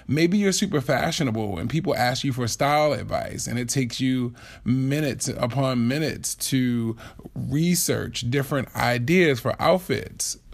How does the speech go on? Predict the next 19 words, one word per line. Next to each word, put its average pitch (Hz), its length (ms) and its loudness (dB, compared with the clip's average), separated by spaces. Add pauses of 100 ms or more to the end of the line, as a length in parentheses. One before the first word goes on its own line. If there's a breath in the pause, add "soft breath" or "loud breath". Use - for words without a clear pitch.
for 131 220 0
your 139 160 4
friends 147 760 0 (420 soft breath)
for 113 580 0 (200 soft breath)
free. 151 380 2
Or 117 140 -2
maybe 156 320 2
you 156 380 0
are 127 500 2 (560 loud breath)
a 120 520 2
student 131 760 0
who 131 260 0
is 117 140 -2
considering 135 480 0
taking 131 280 0
an 104 100 -2
unpaid 131 520 0
internship, 127 800 -2
or 120 160 -4